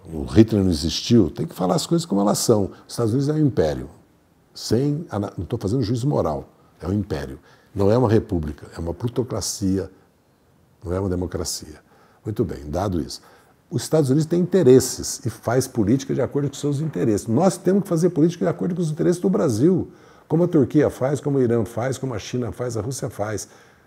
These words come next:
Não me interessa. Nós temos que levar em conta a posição dos Estados Unidos, temos, porque é a maior potência do mundo e é a potência militar do mundo, porque a China, apesar de ser,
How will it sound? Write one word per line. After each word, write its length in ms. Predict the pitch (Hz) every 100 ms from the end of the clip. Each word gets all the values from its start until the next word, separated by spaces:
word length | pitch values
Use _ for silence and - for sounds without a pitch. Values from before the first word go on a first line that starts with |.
| _
Não 80 | 120
me 80 | 165
interessa. 600 | 170 202 220 - 98 - - _ _ -
Nós 180 | 95 98
temos 160 | 127 131
que 80 | 120
levar 160 | 104
em 60 | 95
conta 280 | 95 85 90
a 20 |
posição 400 | 95 78 - 87
dos 80 | 80
Estados 240 | 85 -
Unidos, 160 | 117 117
temos, 420 | - 90 71 -
porque 160 | -
é 40 | 76
a 20 |
maior 180 | 76 73
potência 500 | 85 76 82 - 90
do 140 | 135
mundo 360 | 117 165 220 262 - - -
e 120 | 90
é 180 | 80 95
a 60 |
potência 480 | 104 101 95 101 120
militar 520 | 135 147 123 - 123
do 140 | 92 82
mundo, 300 | 80 76 69
porque 240 | - -
a 80 | 78
China, 580 | - - 139 113 78 73 - _
apesar 460 | - - 87 87 78
de 100 | 73
ser, 420 | - - 120 92